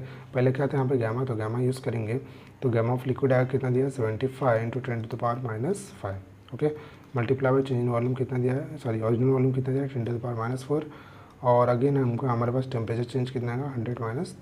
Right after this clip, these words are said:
थर्टी। ओके, तो again यहाँ पे आप value की बात करो तो basic जो हमारे पास value मिलने वाला है वो कितना मिलेगा, Second वाले के लिए जो हमारे पास value मिलेगा वो मिलेगा five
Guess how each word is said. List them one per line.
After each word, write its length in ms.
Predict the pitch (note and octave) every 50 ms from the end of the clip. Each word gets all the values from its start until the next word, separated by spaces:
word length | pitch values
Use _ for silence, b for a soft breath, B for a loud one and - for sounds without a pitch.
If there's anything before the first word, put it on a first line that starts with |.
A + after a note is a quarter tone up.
| -
थर्टी। 260 | A2+ G2 G2 G#2+ G2+ G2 - - - - - - - C3
ओके, 140 | A#2 E3
तो 640 | D#3+ E3 - - - - - - - - - - C3+ B2+
again 140 | B2 C#3
यहाँ 220 | C#3 C#3 C3 C3 B2+
पे 120 | C3 D3
आप 200 | C3+ C3+ B2+ C3+ - D3
value 320 | C3 A#2+ A#2+ A#2 A#2 B2
की 100 | B2 C#3+
बात 220 | C3 B2 A#2 C#3+ -
करो 180 | C3+ C3+ C#3
तो 120 | C3 C3+ A2+
basic 320 | A2+ A2 G#2 - C3+ A#2+
जो 140 | A2+ C3+ B2+
हमारे 240 | A#2 A2+ A2+ A#2 A2+
पास 220 | B2+ C3 B2+ - A#2
value 200 | A2 A2 A#2+ A#2+
मिलने 240 | B2 A#2+ A#2 B2 B2+
वाला 240 | B2 A#2+ A2 A2
है 60 | A2+ A2
वो 160 | A2 B2 A#2+
कितना 320 | B2 - A#2 - C3+ B2+
मिलेगा, 320 | B2+ A#2 A2 A2+ A#2 C3+ D3 B B B B B B B B
Second 300 | - - C3+ A#2+ C3+ D3+
वाले 200 | C#3+ C#3 C#3 C#3+
के 80 | C3+ C#3
लिए 100 | C#3 C3+
जो 80 | C#3 B2
हमारे 200 | A#2+ A#2 A#2+ A#2
पास 220 | B2+ C3 B2+ B2+
value 220 | A#2 A2+ A#2 B2
मिलेगा 240 | A#2+ A#2 A#2+ B2 B2
वो 140 | A#2+ A#2 A#2
मिलेगा 340 | A#2 A2+ A2 A2+ A2+ B2 C3+
five 420 | C3+ C3+ - - A2+ A2+ A2+ A2+